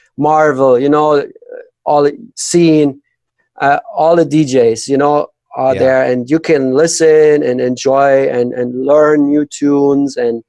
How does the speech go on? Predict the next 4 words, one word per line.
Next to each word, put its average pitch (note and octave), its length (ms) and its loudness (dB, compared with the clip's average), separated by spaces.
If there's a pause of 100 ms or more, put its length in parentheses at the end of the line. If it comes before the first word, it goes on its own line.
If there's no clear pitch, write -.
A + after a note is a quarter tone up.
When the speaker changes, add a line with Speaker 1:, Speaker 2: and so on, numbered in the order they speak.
(640)
Speaker 1:
every, F3+ 460 2 (100)
everyone D#3+ 420 0
is D3+ 180 -2
so D3 400 -2